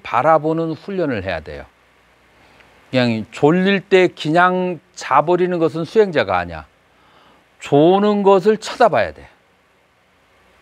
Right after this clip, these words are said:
어, 그런, 그래서 몸이 피곤하면 자야지.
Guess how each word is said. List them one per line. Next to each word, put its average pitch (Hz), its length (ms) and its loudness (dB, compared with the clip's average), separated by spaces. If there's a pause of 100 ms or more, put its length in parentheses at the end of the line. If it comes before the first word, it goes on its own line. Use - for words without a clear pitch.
(240)
어, 120 140 -2
그런, 147 280 0 (280)
그래서 160 360 0 (800)
몸이 156 300 0
피곤하면 180 560 -2
자야지. 90 840 -8